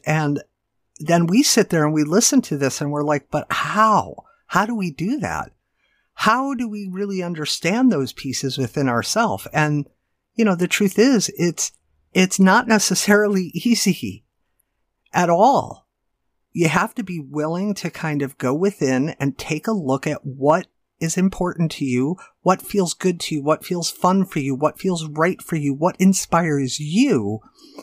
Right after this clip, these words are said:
And then instead of comparing it to the external world, the outside world, and looking at what others are doing and saying, "Oh, does this fit? You know, will people get this? Will people understand?"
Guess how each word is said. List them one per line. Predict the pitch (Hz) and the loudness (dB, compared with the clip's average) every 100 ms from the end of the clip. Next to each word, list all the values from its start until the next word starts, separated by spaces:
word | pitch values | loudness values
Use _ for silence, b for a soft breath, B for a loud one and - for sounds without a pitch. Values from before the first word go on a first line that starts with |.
| B B B - | B B B -4
And | 202 202 | -2 -2
then | 208 208 | -4 -4
instead | 196 202 - - 233 254 311 | -2 -2 -2 -2 0 0 0
of | 202 196 | -4 -4
comparing | - 190 - 214 262 220 | -2 -4 -2 0 2 2
it | 160 - | 0 -4
to | - | -6
the | 170 165 165 | -4 -4 -4
external | 165 - - 180 180 139 | -2 -2 2 4 4 2
world, | 135 196 208 117 107 | 2 4 4 4 0
the | 123 - | -6 0
outside | 175 202 - 190 147 | 0 0 -4 -2 -2
world, | 143 143 165 143 123 - | -2 -2 0 0 -2 -2
and | 151 147 | -2 -2
looking | 147 185 - 208 - | -2 -2 2 0 2
at | 160 - | 0 0
what | 156 | -2
others | - 156 175 170 | -2 0 0 2
are | 147 | 2
doing | 135 147 151 139 | 2 2 4 4
and | 131 | 4
saying, | - 143 131 | 2 2 2
"Oh, | 143 151 | 2 2
does | 135 123 | 2 0
this | - 147 | 2 0
fit? | - 143 143 - B B B | 2 4 2 -2 B B B
You | 165 | 2
know, | 139 | 4
will | 131 135 | 6 4
people | - 156 160 | 2 0 0
get | 135 143 147 | 2 0 0
this? | 147 139 - | 0 0 -2
Will | 135 127 | -6 -4
people | 151 151 147 | -4 2 2
understand?" | 135 127 120 - 151 160 117 110 | 4 2 0 0 2 2 2 0